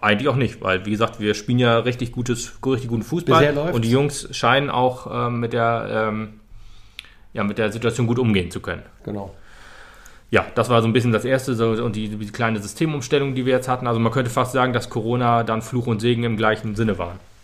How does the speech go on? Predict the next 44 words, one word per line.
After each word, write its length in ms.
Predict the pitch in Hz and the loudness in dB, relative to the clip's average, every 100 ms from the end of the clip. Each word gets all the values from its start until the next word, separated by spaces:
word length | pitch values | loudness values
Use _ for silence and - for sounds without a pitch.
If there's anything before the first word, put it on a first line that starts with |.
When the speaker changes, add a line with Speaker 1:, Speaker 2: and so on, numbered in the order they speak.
| - | -4
Speaker 2:
Definitiv. 520 | 135 135 135 135 117 - | 0 2 0 -4 -8 -2
Ja, 140 | 131 | 0
insgesamt 440 | 156 151 127 151 | 0 0 2 2
hat 100 | 151 | 0
uns 180 | 147 139 | -4 -4
die 120 | 135 | -2
Unterbrechung 460 | 143 143 123 131 139 | 0 0 -2 -2 -2
ja 80 | 127 | -2
offensichtlich 440 | 131 127 127 123 | -4 -2 -4 -4
so 100 | 135 | -6
gut 120 | 127 | -6
getan, 300 | 127 123 120 | -4 -2 -2
dass 80 | 117 | 2
Speaker 1:
Und 140 | 117 123 | 0 2
Speaker 2:
halt 120 | 113 | -2
jetzt 160 | 117 117 | -4 -4
Speaker 1:
das 100 | 117 | 0
Speaker 2:
das 40 | |
Speaker 1:
sagen 220 | 123 123 | 4 4
Speaker 2:
System 160 | 120 117 | 4 2
Speaker 1:
ja 60 | - | 0
Speaker 2:
läuft. 200 | - 117 | -8 -8
Speaker 1:
wirklich 300 | 113 120 - | -4 -2 0
alle, 320 | 120 135 - - _ | 2 2 0 -16 _
das 120 | - | -8
hat 220 | 110 - | -8 -6
das 120 | 117 - | -8 -6
Team 260 | 117 113 | -4 -4
zusammengeschweißt. 640 | 117 113 98 92 - - - _ | -2 -2 -2 -6 -10 -12 -16 _
Speaker 2:
Ja. 140 | - 113 - | -8 -8 -6
Speaker 1:
Das 100 | 104 | -6
ist 140 | 113 | -4
keine 180 | - 110 | -2 -2
Floskel, 400 | - 107 - 139 | 0 -2 0 -4
das 120 | 127 | -2
funktioniert, 320 | 151 - 185 | -4 -4 -4
aber 160 | 131 101 | -4 -6
es 100 | - | -4
kämpft 240 | 151 151 | -4 -4
wirklich 260 | 139 131 127 | -6 -4 0
jeder 200 | 135 135 | 2 2
für 120 | 131 | 0
jeden. 300 | 131 131 101 | -2 -2 -2
Das 220 | 92 - | -6 -8